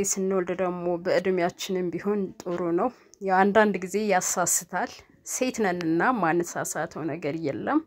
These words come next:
ይቺ ልጅ አሁን ታሳዝናለች። በእርግጥ ልጅ የአላህ ስጦታ ነው። እ፣ ስንት ልጅ የሚያጡ አሉና፣ ግን ደግሞ በቃ አንደኛ ቤተሰብ የለ፣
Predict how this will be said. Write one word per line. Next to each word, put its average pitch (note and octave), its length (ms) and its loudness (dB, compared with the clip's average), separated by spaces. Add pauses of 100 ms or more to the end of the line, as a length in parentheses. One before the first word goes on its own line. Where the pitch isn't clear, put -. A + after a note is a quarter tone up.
(1300)
ይቺ G3+ 280 -14
ልጅ C4+ 200 -4
አሁን G#3 240 2
ታሳዝናለች። E3+ 920 0 (160)
በእርግጥ G#3 420 4
ልጅ A3+ 260 4
የአላህ F#3+ 720 4
ስጦታ - 600 -4
ነው። C#4 140 -2 (920)
እ፣ C#3 80 -4 (760)
ስንት A#3+ 400 4
ልጅ F#3 200 0
የሚያጡ F#3 460 2 (160)
አሉና፣ F#3 460 2 (1600)
ግን B3 220 4
ደግሞ F#3 240 4 (120)
በቃ D3 220 0 (280)
አንደኛ G#3+ 420 4 (140)
ቤተሰብ F#3 540 0
የለ፣ E3+ 220 0